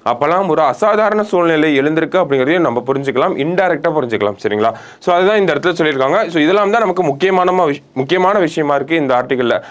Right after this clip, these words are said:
So, ஒரு தேர்தல் அதிகாரியை வர சொல்லி அந்த வா-, ஆ, வாக்குகளை மறு ஆய்வு பண்ணி ஒரு எலெக்ஷனோட ரிசல்ட்டே மாத்துறாங்க அப்படிங்கிறதும்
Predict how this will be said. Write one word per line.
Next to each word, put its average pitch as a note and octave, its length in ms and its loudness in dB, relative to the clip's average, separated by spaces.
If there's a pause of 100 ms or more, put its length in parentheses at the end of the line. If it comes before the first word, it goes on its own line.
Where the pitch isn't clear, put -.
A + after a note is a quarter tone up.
(180)
So, G3 220 0
ஒரு E3 240 0
தேர்தல் A#3 340 2
அதிகாரியை F3+ 520 2
வர D3+ 200 0
சொல்லி F3 440 0 (260)
அந்த C#3 200 0
வா-, D3 300 0
ஆ, D#3 160 2 (300)
வாக்குகளை F#3 600 0
மறு E3 200 2
ஆய்வு E3+ 300 2
பண்ணி E3 420 -2 (220)
ஒரு C#3 200 2
எலெக்ஷனோட A3 520 0
ரிசல்ட்டே G#3 400 0
மாத்துறாங்க F#3+ 720 0
அப்படிங்கிறதும் D#3 600 0